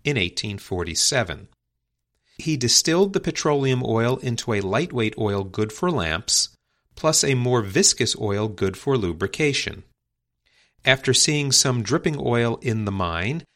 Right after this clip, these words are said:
he got the idea that maybe the oil was exuded from the coal seam because of heat, and maybe he could do the same in a factory. Eventually he was successful and got a variety of products out of petroleum,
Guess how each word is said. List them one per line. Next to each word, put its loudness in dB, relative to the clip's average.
he -2
got 0
the 4
idea 2
that -4
maybe 0
the 2
oil 2
was 2
exuded 0
from -4
the -2
coal -2
seam -2
because -6
of -6
heat, -6
and 0
maybe 0
he -2
could -2
do -2
the 0
same 0
in -4
a -4
factory. -2
Eventually 4
he 0
was 4
successful 2
and 0
got 4
a 0
variety 2
of -4
products 0
out 2
of -6
petroleum, -4